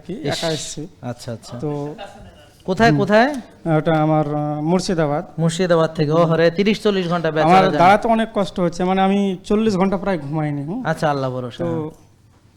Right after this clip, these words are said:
Speaker 1: স্যারের ভিডিও প্রায় আমি অনেক দিন থেকেই দেখি। তো লাস্ট দু বছর আগে দেখেছিলাম। আমার এ-, এইচ পাইলোরি পজিটিভ ছিল, প্রচণ্ড বমি হতো। তো আমি ভাবতাম যে, "কি করা যায়, এত ওষুধ খেয়ে বমি কমে না।" তো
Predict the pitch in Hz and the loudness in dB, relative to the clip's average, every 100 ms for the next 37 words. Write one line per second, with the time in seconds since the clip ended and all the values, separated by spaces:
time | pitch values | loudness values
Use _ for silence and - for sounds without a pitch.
0 | _ _ - - 180 190 180 160 175 190 | _ _ -12 -4 -2 -2 0 2 4 2
1 | 190 196 185 185 180 185 180 185 180 190 | 4 4 4 4 2 0 -2 -2 -2 0
2 | 175 160 165 277 - - _ _ - 175 | -2 0 -4 -4 -10 -20 _ _ -6 -4
3 | 170 165 175 180 180 180 165 190 185 185 | -2 -6 0 0 0 -4 -6 -4 -2 -2
4 | 175 175 160 165 175 185 208 180 180 180 | -2 -4 -4 -2 -2 -2 -2 -2 -2 -2
5 | 190 196 - 190 190 185 180 175 190 156 | -4 -4 -2 0 -2 -2 -2 -2 -6 -8
6 | - 160 247 - _ _ _ - 220 254 | -6 -6 -6 -14 _ _ _ -6 -2 0
7 | 262 240 175 202 165 160 - - - - | 0 0 2 2 2 0 -10 -20 -20 -20
8 | _ - 233 220 226 214 214 233 220 214 | _ -4 0 2 2 0 -2 -2 -2 -2
9 | 214 208 240 220 208 190 196 202 - - | -4 -4 -6 -2 0 2 0 -2 -14 -20
10 | - - 180 214 202 220 185 202 202 202 | -20 -4 -2 0 0 -2 0 2 2 0
11 | 196 190 180 180 - - _ _ _ _ | 0 0 0 -4 -12 -20 _ _ _ _
12 | _ _ - - _ _ - 175 175 170 | _ _ -20 -20 _ _ -6 -2 -2 -4